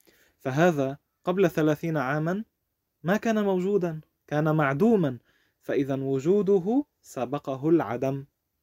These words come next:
بعد العدم وجد هذا المخلوق. أما الله تبارك وتعالى فهو موجود وليس لوجوده أول، ليس لوجوده بداية. فهو القديم وما سواه حادث،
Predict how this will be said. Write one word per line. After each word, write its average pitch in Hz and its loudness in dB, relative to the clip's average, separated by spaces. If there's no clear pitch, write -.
بعد 226 6
العدم 226 4
وجد 170 4
هذا 139 -2
المخلوق. 120 -6
أما 202 2
الله 170 4
تبارك 143 -2
وتعالى 127 -4
فهو 127 -4
موجود 127 2
وليس 156 4
لوجوده 196 0
أول، 139 4
ليس 190 2
لوجوده 180 0
بداية. 185 4
فهو 165 4
القديم 190 -2
وما 208 0
سواه 170 0
حادث، 131 -2